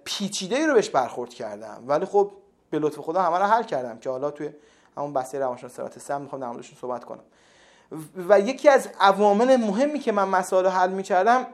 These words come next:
یادآوری مسائل حل شده بود که اون الگوهایی که من تو ذهنم ساخته بودم حل کرده بودم. می‌گفتم بابا فلانی هم به فلان مسئله خیلی مش-، مشکل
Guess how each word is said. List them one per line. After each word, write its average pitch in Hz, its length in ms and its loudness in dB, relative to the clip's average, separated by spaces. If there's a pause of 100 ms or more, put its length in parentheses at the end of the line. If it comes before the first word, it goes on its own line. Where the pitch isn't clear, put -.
(160)
یادآوری 185 1120 8
مسائل 175 880 0
حل 180 380 2
شده 185 380 -2
بود 247 180 -10
که 240 120 -6
اون 233 180 -4
الگوهایی 165 540 0
که 165 80 -6
من 156 120 0
تو 147 80 -10
ذهنم 156 220 -2
ساخته 147 300 -6
بودم 175 200 -2
حل 131 160 -4
کرده 117 300 -12
بودم. - 160 -20 (640)
می‌گفتم 175 380 -4
بابا 208 180 4
فلانی 160 440 -2
هم 196 120 -4
به 170 80 -4
فلان 160 340 -4
مسئله 185 380 -4
خیلی 170 200 -8
مش-، 147 500 -12
مشکل 151 380 -8